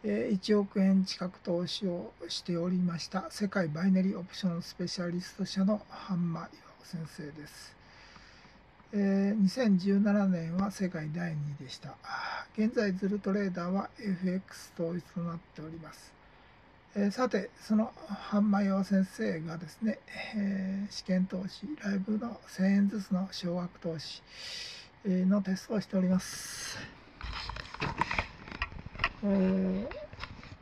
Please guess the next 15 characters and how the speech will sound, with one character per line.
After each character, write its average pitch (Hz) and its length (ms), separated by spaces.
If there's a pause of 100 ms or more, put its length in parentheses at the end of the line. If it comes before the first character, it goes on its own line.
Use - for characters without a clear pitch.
(320)
今 190 240
週 196 260
の 190 100
ね、 208 220 (1400)
投 190 120
資 190 200
事 - 160
情 175 100
な 151 120
ん 147 100
で 156 40
す - 120
け 208 60
ど 208 80
も、 190 120